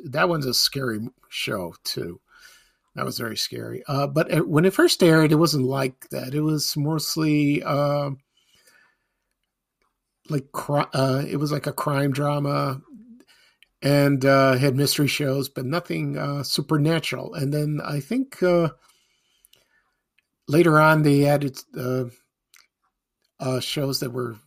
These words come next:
very, uh, spooky and scary. And then, uh, uh, Boris Karloff acted in a few episodes. And one, and there were a lot of,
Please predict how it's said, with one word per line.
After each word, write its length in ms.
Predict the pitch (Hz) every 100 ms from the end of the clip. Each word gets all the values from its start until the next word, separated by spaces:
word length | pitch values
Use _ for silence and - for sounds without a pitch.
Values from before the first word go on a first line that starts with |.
| _ _ _ _
very, 440 | 131 147 147 147
uh, 80 | 151
spooky 800 | - - - 147 - 147 143 135
and 160 | 123 101
scary. 680 | - 147 151 151 151 147 151
And 180 | 123
then, 200 | 127 127 139
uh, 160 | 156 175
uh, 260 | 131 120
Boris 280 | 117 190 -
Karloff 320 | 190 175 151
acted 420 | - 196 - 139
in 140 | 123 120
a 60 | -
few 340 | 123 117 110
episodes. 640 | 120 120 - 113 - - - - - - _ - _ _ _ -
And 420 | 147 147 151 147 -
one, 720 | 135 123 135 180 233 240 233 170
and 200 | 139 147
there 80 |
were 100 | 147
a 60 | 147
lot 200 | 185
of, 100 | 233